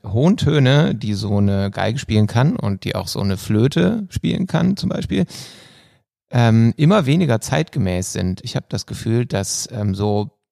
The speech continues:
in der Hörerfahrung, die alle Menschen so normalerweise machen,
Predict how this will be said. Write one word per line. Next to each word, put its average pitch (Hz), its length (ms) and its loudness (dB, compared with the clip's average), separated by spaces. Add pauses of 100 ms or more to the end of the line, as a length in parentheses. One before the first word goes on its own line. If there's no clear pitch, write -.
(140)
in 113 120 0
der 107 160 4
Hörerfahrung, 104 600 2
die 104 140 -4
alle 127 240 2
Menschen 123 380 2
so 107 260 0
normalerweise 104 640 0
machen, 127 380 2